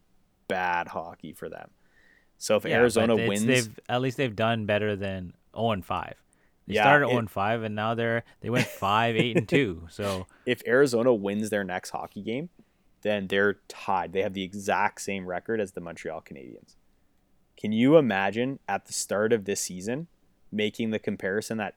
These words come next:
Speaker 1: Arizona would have the same record as Montreal? Whew.
Speaker 2: Yeah.
Speaker 1: That is
Speaker 2: Did, uh,
Speaker 1: bad.
Speaker 2: did,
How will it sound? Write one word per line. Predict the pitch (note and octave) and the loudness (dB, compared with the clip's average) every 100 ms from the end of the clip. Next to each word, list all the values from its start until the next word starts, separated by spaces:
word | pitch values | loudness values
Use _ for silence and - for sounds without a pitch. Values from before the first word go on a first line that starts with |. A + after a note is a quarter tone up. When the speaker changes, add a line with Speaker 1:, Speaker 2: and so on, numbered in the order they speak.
| G#2+ | -4
Speaker 1:
Arizona | G2+ G#2+ A2+ G#2 F#2+ G2 E2+ E2 | -2 0 0 -2 -4 -4 -4 -4
would | F2+ | -6
have | G2 E2+ | -6 -8
the | - | -6
same | - - G2 G2 G2 | -6 -4 -4 -4 -6
record | G2 E2+ - E2 | -8 -10 -10 -12
as | E2+ F#2 | -12 -12
Montreal? | E2+ F2 F2 C#2+ C#2 - _ _ _ _ - | -14 -12 -10 -8 -10 -16 _ _ _ _ 8
Whew. | G3+ F#3 C#3 - - _ _ | 12 12 10 2 -20 _ _
Speaker 2:
Yeah. | G#2+ A2+ A#2 - _ _ _ _ | -6 -2 -4 -6 _ _ _ _
Speaker 1:
That | G2+ G#2+ | 4 6
is | A2+ | 6
Speaker 2:
Did, | A#2 G#2+ | 4 2
uh, | B2 | 4
Speaker 1:
bad. | G#2+ F#2+ F#2 E2 | 4 4 0 -2
Speaker 2:
did, | B2+ B2+ | -2 -4